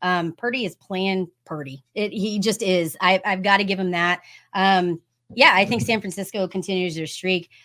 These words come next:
Um, Green Bay, I think the <laughs> magic runs out. Again, Love has had an incredible season. I'm not knocking him, not taking anything away.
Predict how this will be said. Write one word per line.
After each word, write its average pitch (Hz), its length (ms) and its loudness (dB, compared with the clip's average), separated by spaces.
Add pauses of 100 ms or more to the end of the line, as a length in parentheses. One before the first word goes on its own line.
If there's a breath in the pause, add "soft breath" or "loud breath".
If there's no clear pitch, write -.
(200 soft breath)
Um, 165 320 -4
Green 202 220 -2
Bay, 180 220 4
I - 20 2
think 170 180 -8
the 175 60 -10
<laughs> 175 140 -2
magic 185 240 -2
runs 160 220 -4
out. 160 240 0
Again, 175 380 -2
Love 254 460 2
has 196 160 -8
had 185 300 0
an 196 100 -4
incredible 175 400 -4
season. 180 360 -4
I'm 160 140 -2
not 190 220 0
knocking 180 300 -2
him, 180 180 0
not 170 200 -2
taking 175 260 -4
anything 160 300 -6
away. 196 400 2